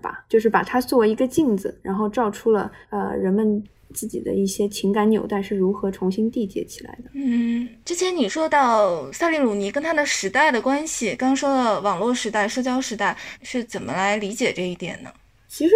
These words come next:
Speaker 1: 这个是他自己也说过，他在《纽约客》的一个特写里吧，他说，“很多批评家都注意到我的书其实就是穿着现代意义上的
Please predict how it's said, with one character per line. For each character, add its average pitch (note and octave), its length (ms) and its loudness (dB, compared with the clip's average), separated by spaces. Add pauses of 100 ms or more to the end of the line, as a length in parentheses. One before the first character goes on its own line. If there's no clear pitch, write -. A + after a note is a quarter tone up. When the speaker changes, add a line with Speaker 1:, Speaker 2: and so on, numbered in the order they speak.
(140)
Speaker 1:
这 G#4 200 10
个 B3+ 160 6
是 E4 120 2
他 F#4 140 4
自 F#4+ 180 6
己 A3+ 140 2
也 C4 180 4
说 G#3 240 4
过， - 480 -2
他 D#4 120 0
在 D4 240 6
《纽 G#3+ 320 2
约 G3+ 80 4
客》 D#4+ 180 2
的 C4+ 100 2
一 A#3 80 4
个 F#4 120 -2
特 F#4+ 160 6
写 G3 200 2
里 C4 140 2
吧， - 240 -4
他 G#3+ 120 -8
说 G#3 360 2 (180)
，“很 - 180 0
多 A3 120 4
批 E4 160 6
评 D#4+ 100 6
家 D4+ 140 4
都 D#4+ 140 4
注 E4 180 6
意 B3+ 100 4
到 G#3 200 4
我 - 160 2
的 - 120 0
书 D4 400 -2
其 A3 240 2
实 B3+ 160 -2
就 C#4+ 240 2
是 G3 360 2
穿 C4 260 0
着 A#3 320 0
现 E4 240 2
代 B3 140 0
意 - 100 0
义 - 20 4
上 - 260 -2
的 - 240 -6